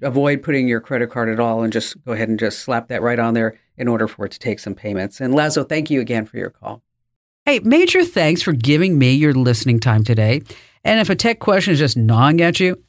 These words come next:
don't keep it to yourself. Share it with me. Hop on over to commando dot com and hit email Kim. I read every single note. Now, in a digital world, you need to stay up to date. That's why you need my free daily newsletter. You can sign up right now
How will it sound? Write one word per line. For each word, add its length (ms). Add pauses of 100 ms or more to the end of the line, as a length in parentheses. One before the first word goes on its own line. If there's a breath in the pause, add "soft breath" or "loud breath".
don't 220
keep 200
it 80
to 80
yourself. 600 (100)
Share 280
it 40
with 180
me. 320 (340 soft breath)
Hop 160
on 220
over 180
to 80
commando 400
dot 180
com 300
and 80
hit 240
email 380
Kim. 380 (440)
I 100
read 380
every 380
single 420
note. 280 (400 soft breath)
Now, 240 (100)
in 160
a 60
digital 400
world, 340
you 140
need 240
to 80
stay 240
up 100
to 80
date. 300 (120)
That's 300
why 120
you 140
need 220
my 140
free 400
daily 280
newsletter. 540 (160 loud breath)
You 100
can 140
sign 240
up 140
right 160
now 300